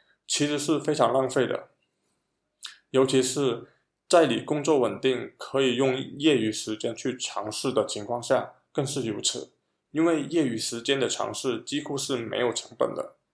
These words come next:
就算你失败了，你付出的损失也是非常少的。这其实是一件非常值得尝试的事情，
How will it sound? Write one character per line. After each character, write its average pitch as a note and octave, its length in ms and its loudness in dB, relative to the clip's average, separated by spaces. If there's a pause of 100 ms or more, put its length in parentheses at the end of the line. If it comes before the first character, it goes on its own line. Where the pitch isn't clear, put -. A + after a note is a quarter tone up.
(300)
就 F3+ 140 2
算 D#3+ 220 2
你 - 80 0
失 - 220 0
败 C#3+ 180 2
了， - 300 -4
你 A#2 140 -8
付 D#3 220 -2
出 - 160 0
的 C3 220 2
损 - 300 -2
失 B2+ 380 0 (260)
也 A#2+ 140 0
是 B2+ 220 0
非 C#3 200 0
常 B2 160 0
少 A#2 220 -2
的。 - 200 -10 (580)
这 - 120 -2
其 - 160 -2
实 A#2+ 140 -4
是 C3 240 -2
一 A2+ 120 -4
件 B2+ 240 -4
非 D3+ 160 -4
常 A2+ 300 -2
值 A#2+ 160 -4
得 A#2+ 120 4
尝 A2 280 -2
试 - 160 -6
的 A#2 100 -4
事 C3+ 220 -6
情， - 240 -8